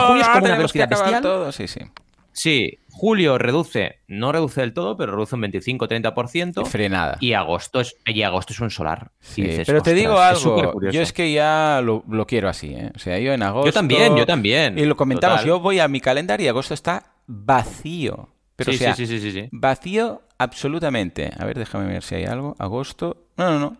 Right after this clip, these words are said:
Speaker 1: Yo
Speaker 2: Eh,
Speaker 1: también,
Speaker 2: bueno, no,
Speaker 1: da
Speaker 2: hay
Speaker 1: igual.
Speaker 2: nuestras vacaciones compartidas familiares, es lo único que hay.
Speaker 1: Eso sí, claro.
Speaker 2: Que, que cuando nos vamos, eh, ambas familias, pero es lo único, ¿eh? Estoy mirando el mes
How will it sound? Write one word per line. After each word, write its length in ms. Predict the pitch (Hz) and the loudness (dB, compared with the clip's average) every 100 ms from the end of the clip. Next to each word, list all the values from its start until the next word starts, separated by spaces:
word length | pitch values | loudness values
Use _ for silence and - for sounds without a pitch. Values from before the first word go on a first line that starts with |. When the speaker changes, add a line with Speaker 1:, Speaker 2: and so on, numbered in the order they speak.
| - | -6
Speaker 1:
Yo 120 | 120 | -2
Speaker 2:
Eh, 40 | 131 | 4
Speaker 1:
también, 80 | |
Speaker 2:
bueno, 240 | 196 254 - | 4 4 4
no, 80 | 214 | 4
Speaker 1:
da 100 | 160 | 4
Speaker 2:
hay 60 | |
Speaker 1:
igual. 180 | 196 190 | 2 0
Speaker 2:
nuestras 300 | 180 180 151 | 0 0 0
vacaciones 500 | 160 151 165 160 147 | 0 0 -2 -2 -2
compartidas 580 | 147 135 139 143 139 135 | -4 -2 -2 -2 -2 -2
familiares, 580 | 139 139 147 180 226 240 | -2 -2 0 2 0 -2
es 100 | 120 | -2
lo 100 | 123 | -2
único 260 | 127 120 | -2 -4
que 140 | 139 160 | 0 2
hay. 100 | 175 | 2
Speaker 1:
Eso 100 | 147 | 0
sí, 540 | - 123 143 98 76 - | 0 2 2 0 -4 -4
claro. 220 | 110 110 | 0 2
Speaker 2:
Que, 360 | 131 131 127 120 | 2 4 2 0
que 120 | 120 | -2
cuando 220 | 123 120 | -2 -2
nos 120 | 120 | -2
vamos, 480 | 120 123 123 120 - 120 | -2 -2 -2 -4 -4 -2
eh, 300 | 113 110 107 | 0 -2 -4
ambas 300 | 113 117 - | -4 -4 -2
familias, 640 | 120 135 160 220 240 - - | -2 -2 -2 -2 -4 -8 -2
pero 120 | 139 | 0
es 80 | 180 | 2
lo 100 | 190 | 0
único, 300 | 226 220 135 | 0 -2 -2
¿eh? 60 | |
Estoy 180 | - 147 | -2 -4
mirando 460 | 147 147 147 143 139 | 0 2 2 2 2
el 240 | 135 131 | 0 -2
mes 460 | 165 254 311 - | -2 -2 -4 -12